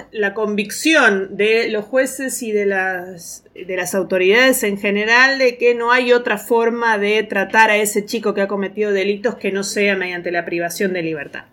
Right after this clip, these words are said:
Y la realidad es que debieran hacerse un montón de, de otro tipo de medidas que tengan que ver con la socialización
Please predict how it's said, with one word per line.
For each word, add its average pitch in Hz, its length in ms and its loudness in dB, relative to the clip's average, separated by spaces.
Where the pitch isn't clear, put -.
Y 190 180 4
la 190 220 2
realidad 190 300 0
es 196 80 -4
que 226 120 2
debieran 196 440 2
hacerse 196 540 -2
un 190 160 -4
montón 190 580 -4
de, 208 340 0
de 180 140 0
otro 220 320 2
tipo 208 300 0
de 190 100 2
medidas 214 480 0
que 220 120 -6
tengan 196 280 -2
que 190 100 -2
ver 196 160 2
con 196 140 0
la 175 80 0
socialización 180 1400 -2